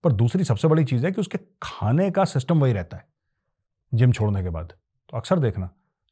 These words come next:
जिम छोड़ा, वजन बढ़ा, उसके दो तीन कारण है। उसमें से एक सबसे बड़ा कारण यह है कि he keeps on eating like that,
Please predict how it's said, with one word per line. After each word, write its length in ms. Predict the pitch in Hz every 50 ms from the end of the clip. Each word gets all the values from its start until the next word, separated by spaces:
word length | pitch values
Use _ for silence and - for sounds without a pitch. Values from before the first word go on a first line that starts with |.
| -
जिम 220 | 107 101 143 160 139
छोड़ा, 240 | - - - 147
वजन 280 | 143 117 107 104 98 92
बढ़ा, 240 | 85 82 78 82 - _ _ _ -
उसके 180 | 110 - 147
दो 140 | 127 107 120
तीन 160 | 131 175 180
कारण 280 | 156 135 127 123 127 147
है। 60 | 170
उसमें 200 | 147 131 - 143
से 80 | 127 143
एक 60 | 131
सबसे 220 | - 123 - -
बड़ा 160 | 151 143 139 127
कारण 260 | 117 123 117 113 110
यह 160 | 104 98 101
है 140 | 143 175 170 - - - _ _
कि 100 | - 151
he 200 | 98 110 135 131
keeps 200 | - 185 165 -
on 100 | 202 180
eating 260 | 160 165 160 185 180 151
like 140 | 120 95
that, 200 | 90 98 123 -